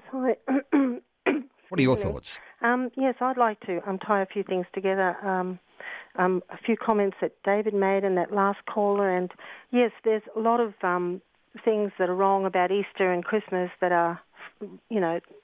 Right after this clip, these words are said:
Speaker 1: obviously pagan ideas and whatever. But I think the main thing, and David's touched on this, is the love. You know, we Christians need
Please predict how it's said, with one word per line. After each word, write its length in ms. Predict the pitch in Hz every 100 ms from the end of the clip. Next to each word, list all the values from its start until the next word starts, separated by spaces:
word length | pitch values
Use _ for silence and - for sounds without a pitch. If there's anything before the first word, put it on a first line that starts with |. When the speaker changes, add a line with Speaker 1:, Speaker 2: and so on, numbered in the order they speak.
| -
Speaker 1:
obviously 420 | 220 208 - 180
pagan 480 | 180 - 196 190 180
ideas 380 | 175 170 196 208
and 100 | 196
whatever. 260 | 180 170 180
But 120 | -
I 40 | 185
think 240 | 269 254
the 80 | 208
main 280 | 208 240 233
thing, 280 | 185 185 - - - -
and 240 | 196 196 196
David's 320 | 202 196 190 - _ - - -
touched 280 | 226 - -
on 140 | 175
this, 160 | 170 185 -
is 180 | 214 196 -
the 80 |
love. 360 | 180 175 202 269 - _ _ - - _ _
You 60 | 214
know, 100 | 202
we 140 | 208
Christians 480 | 220 247 226 233 208 -
need 220 | 208